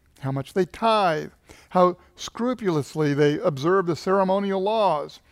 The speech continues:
how righteous they look. Jesus tells them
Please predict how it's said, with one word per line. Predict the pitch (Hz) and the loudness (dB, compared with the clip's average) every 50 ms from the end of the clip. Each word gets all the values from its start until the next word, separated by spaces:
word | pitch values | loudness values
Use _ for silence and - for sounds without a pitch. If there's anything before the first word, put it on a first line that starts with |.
| _ - - | _ -10 -2
how | - 214 196 196 196 185 _ _ _ _ _ _ - | 0 2 2 2 0 -4 _ _ _ _ _ _ -10
righteous | - 151 160 196 240 240 - - 160 - - | -2 4 4 6 6 4 2 -2 -12 -10 -4
they | - 165 165 | 0 0 2
look. | 160 190 233 262 277 220 185 _ _ - - - _ _ _ _ _ _ _ _ _ _ _ _ _ _ _ _ _ _ _ _ _ _ - - | 2 4 4 4 4 4 0 _ _ -20 -20 -20 _ _ _ _ _ _ _ _ _ _ _ _ _ _ _ _ _ _ _ _ _ _ -8 -2
Jesus | 139 190 220 196 151 151 139 - | -2 0 0 0 -2 -4 -8 -4
tells | - 196 220 220 208 180 131 | 0 4 6 6 6 4 2
them | 131 135 135 139 156 175 185 175 | 0 0 0 0 -2 -4 -8 -14